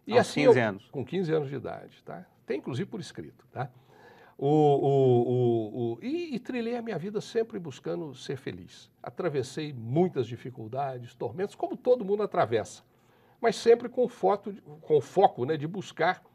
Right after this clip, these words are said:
Speaker 1: trilhar a rota da felicidade. Então, é, ao longo de toda a minha vida e sempre com foco, eu aprendi muito, Gustavo. Em todas essas, em todos esses quarenta e cinco anos, nessas treze posições,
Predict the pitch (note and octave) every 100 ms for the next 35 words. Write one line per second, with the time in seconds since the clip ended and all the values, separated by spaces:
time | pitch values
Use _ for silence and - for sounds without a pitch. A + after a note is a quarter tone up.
0 | _ _ _ - C#3+ A#2 E3 D#3+ A2+ F3
1 | - F3 E3+ E3 D#3+ C3+ C3 F#2+ F#2 E2+
2 | - _ _ _ _ _ _ _ _ -
3 | - C#4 C#4 B3 G#3+ A3 A#3+ F#3+ F3+ A#3
4 | A3 G3+ F#3+ B2 D#3+ G3+ D3 C#3 B2 -
5 | G3 F3+ - B2 - F#3+ F#3+ - G#3 G#3
6 | G3+ D3 E3+ C#3+ C3 - - - - -
7 | - _ _ _ - F3 - A3+ G#3 D3
8 | D3 D3 A2+ A#2+ C#3 G3 G3 F3 - -
9 | D3 D#3 D3+ B2 - B2+ C#3 D3 B2 C#3+
10 | C3+ A#2+ - C3+ D3 B2 A#2+ B2 G#2+ -
11 | C3+ C#3+ B2